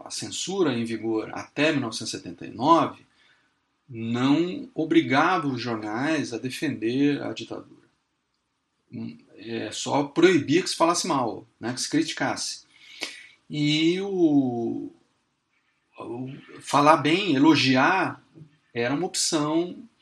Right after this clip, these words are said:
dos jornais. E o velho jornal, a Folha de São Paulo, né, com o Otávio Frias de Oliveira à sua frente,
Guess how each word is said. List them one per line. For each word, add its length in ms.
dos 260
jornais. 760
E 200
o 140
velho 1080
jornal, 520
a 500
Folha 220
de 60
São 180
Paulo, 320
né, 140
com 200
o 340
Otávio 340
Frias 680
de 120
Oliveira 400
à 20
sua 240
frente, 720